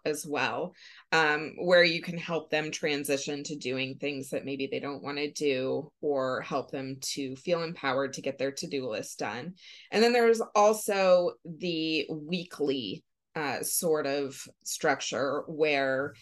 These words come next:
that's more of the how many days until the holiday, how many days until I go see grandma,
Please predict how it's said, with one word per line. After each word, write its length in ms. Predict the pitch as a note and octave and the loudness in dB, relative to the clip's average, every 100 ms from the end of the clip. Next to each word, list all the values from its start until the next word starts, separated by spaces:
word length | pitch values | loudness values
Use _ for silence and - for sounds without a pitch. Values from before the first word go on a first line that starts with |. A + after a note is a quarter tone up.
| - - _ E3+ | -20 -20 _ 0
that's 360 | E3+ E3 - | 2 2 0
more 240 | E3+ D3+ D#3 | -2 0 0
of 100 | D#3+ | 0
the 100 | D3 | -2
how 220 | D#3+ C#3 | -2 -2
many 220 | D3 D3 | -2 0
days 360 | C#3 C#3 C#3 - | 4 6 4 0
until 400 | D3+ D3 D3+ C#3 | -8 -8 -4 -4
the 60 | |
holiday, 720 | C3+ A#3 G3+ F3+ F3 E3+ E3 | 4 6 8 6 6 8 8
how 260 | F3 E3 D3+ | 6 0 -4
many 240 | C#3+ D3 | -4 -2
days 320 | D3 C#3 C#3+ | 4 4 2
until 320 | D3+ D3 C#3+ C#3 | -2 -6 -4 -2
I 100 | C#3 | -4
go 280 | C#3 C3+ | -2 -2
see 680 | C#3+ - - C#3 C3+ C#3 C3+ - - - - | -2 -6 -4 -4 -4 -6 -8 -12 -20 -20 2
grandma, 680 | G#3+ G3 G3 F#3 F3+ E3+ | 4 6 6 6 6 4